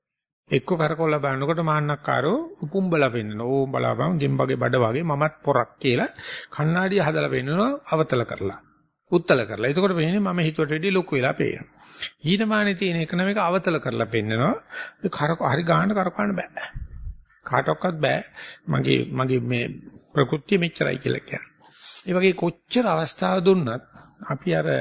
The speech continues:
අතිරේක දේවල් හෝ හීන දේවල් අල්ලනවා මිස ඒ මධ්‍යන්නේ රේඛාව මැද ලකුණ gedara තියෙන හිත දන්නේ නැහැ. ඉතින් මේක හරි බරපතල ප්‍රශ්නයක්.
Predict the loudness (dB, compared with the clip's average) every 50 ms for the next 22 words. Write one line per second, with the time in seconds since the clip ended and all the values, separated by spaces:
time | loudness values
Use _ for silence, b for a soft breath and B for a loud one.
0 | -2 -6 B B B B B B B -6 -6 -2 0 2 2 2 2 2 -2 -2
1 | 0 0 0 2 0 0 0 0 2 2 2 0 0 0 0 0 0 0 2 2
2 | 0 2 2 0 0 0 0 0 0 0 -2 -2 -2 0 0 0 2 2 2 0
3 | 0 -2 -4 -8 -12 -16 -18 -16 -16 -16 -18 -20 _ -4 -2 0 2 2 2 0
4 | 0 -2 0 0 0 -2 -2 0 2 2 2 2 2 0 0 0 0 -2 -2 0
5 | 0 0 0 0 -2 -6 B B B B B B B _ -4 -4 -2 0 0 2
6 | 2 0 -2 -2 -2 -2 -2 -2 -4 -8 B B B B B B _ -6 -4 -2
7 | 0 2 0 0 0 0 -2 -2 0 0 -2 -2 -2 -2 0 0 0 -2 -4 -6
8 | -8 -10 -12 -14 _ _ _ _ -6 -2 0 2 4 2 2 2 0 -2 0 0
9 | 0 0 0 -4 _ _ -20 _ _ _ -2 0 0 2 2 0 -2 -2 -4 -2
10 | -2 -2 0 2 2 0 0 0